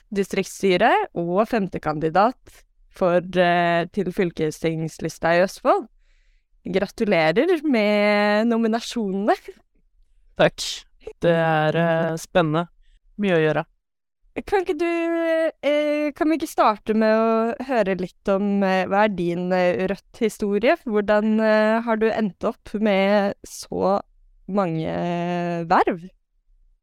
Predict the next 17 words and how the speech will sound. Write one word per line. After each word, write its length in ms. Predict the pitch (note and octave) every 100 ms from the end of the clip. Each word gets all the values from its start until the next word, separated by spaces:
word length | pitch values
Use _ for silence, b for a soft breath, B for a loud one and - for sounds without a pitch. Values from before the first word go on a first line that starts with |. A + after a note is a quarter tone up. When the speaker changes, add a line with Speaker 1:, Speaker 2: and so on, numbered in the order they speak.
| _ _
Speaker 2:
Vel, 240 | - F#3 F#3
altså, 580 | D#3+ F#3 G3+ F#3+ F#3 D3+
jeg 400 | F#3+ F3+ F3+ F3+
meldte 400 | F3+ F3 - E3
meg 220 | E3 -
inn 280 | E3+ E3+ E3+
i 360 | E3+ E3+ F3
Rødt, 520 | E3+ - _ - - -
jeg 120 | F3+
mener 220 | E3+ E3+
det 80 | D#3
er 60 | D#3
to 140 | F3+
tusen 240 | - -
og 60 | E3
nitten, 440 | F3 - G3 A#3 - _ _ _ _ _ -
Speaker 1:
Mhm. 320 | F#3+ E3+